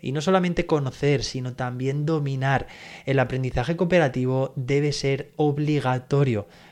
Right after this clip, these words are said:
Debería ser obligatorio, ¿no? Para todos los docentes. ¿Por qué? Porque es como saber mover las piezas de un puzzle.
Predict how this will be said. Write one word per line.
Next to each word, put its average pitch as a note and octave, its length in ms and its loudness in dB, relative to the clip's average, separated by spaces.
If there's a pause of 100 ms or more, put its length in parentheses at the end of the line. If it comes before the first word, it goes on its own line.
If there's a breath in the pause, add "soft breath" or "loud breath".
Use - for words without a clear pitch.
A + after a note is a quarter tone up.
(100)
Debería C3+ 280 2
ser D#3+ 180 2
obligatorio, A#2 520 0
¿no? D#3+ 160 -6
Para A2+ 300 -2
todos C3+ 500 0
los C3 400 -2
docentes. B2+ 680 -4
¿Por C#3 260 2
qué? D3+ 260 2 (300 loud breath)
Porque D3 380 2
es D3 80 0
como D#3 720 2
saber D#3 460 4
mover B2+ 520 -2 (100)
las A#2 260 -4
piezas C3 680 -2
de A#2 100 -4
un A#2 220 -6
puzzle. A2+ 560 -4